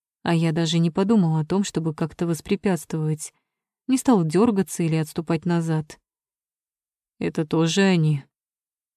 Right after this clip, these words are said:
«Нет, мистер». «Кто?» «Отчим». Он посмотрел мне прямо в глаза. «Он бьёт тебя?» — спросил мужчина, а я утвердительно кивнул. «За что?»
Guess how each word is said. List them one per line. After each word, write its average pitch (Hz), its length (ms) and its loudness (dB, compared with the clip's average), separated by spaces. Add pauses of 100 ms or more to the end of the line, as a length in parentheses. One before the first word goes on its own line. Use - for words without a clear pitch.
(220)
«Нет, 190 400 0
мистер». 160 440 -4 (800)
«Кто?» 170 420 2 (840)
«Отчим». 170 560 -4 (1120)
Он 170 180 -2
посмотрел 170 480 -2
мне 175 200 2
прямо 170 280 0
в 165 80 -4
глаза. 170 520 0 (1000)
«Он 165 240 0
бьёт 160 320 0
тебя?» — 175 460 2 (720)
спросил 180 480 0
мужчина, 170 640 0 (120)
а 175 100 0
я 208 180 2
утвердительно 185 720 0
кивнул. 156 520 0 (880)
«За 165 260 0
что?» 165 460 0